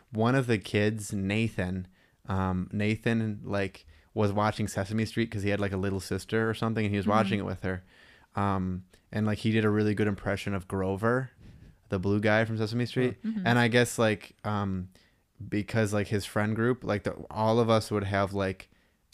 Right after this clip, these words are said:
Speaker 1: like, our own Sesame Street character,
Speaker 2: Mm-hmm.
Speaker 1: and we would refer to each other by that character. So we'd be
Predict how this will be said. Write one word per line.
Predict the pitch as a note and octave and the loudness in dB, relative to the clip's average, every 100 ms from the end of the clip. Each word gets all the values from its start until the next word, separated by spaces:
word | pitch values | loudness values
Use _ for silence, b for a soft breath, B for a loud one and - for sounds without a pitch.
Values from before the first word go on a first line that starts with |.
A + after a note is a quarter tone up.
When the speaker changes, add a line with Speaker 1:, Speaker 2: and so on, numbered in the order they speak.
| _ _ _ | _ _ _
Speaker 1:
like, | G#2+ G#2 G2 | -4 -2 0
our | G2+ - | 0 -2
own | G#2+ G#2+ G#2+ G#2+ | -2 0 2 0
Sesame | G2 G#2 F#2+ A2 G#2+ | 0 -2 -2 0 -2
Street | - A#2 - | 0 -4 -2
character, | A#2 A2+ A#2 C3+ C3+ - | 0 0 0 -2 -4 -4
Speaker 2:
Mm-hmm. | G#3+ G#3 | -4 0
Speaker 1:
and | A#2 A#2+ | 4 6
we | A#2+ | 6
would | A2 G#2 | 4 2
refer | G2+ - G#2+ G#2+ | 0 2 4 4
to | A2 | 2
each | G2+ - | 0 0
other | G2+ G2+ G2 | 0 2 0
by | F#2 G2 | 0 0
that | G2 F2+ | 0 -2
character. | G2+ F#2+ | -4 -4
So | G#2+ G2+ | 0 2
we'd | G2+ G2 | 2 0
be | G2 F#2+ | -2 -2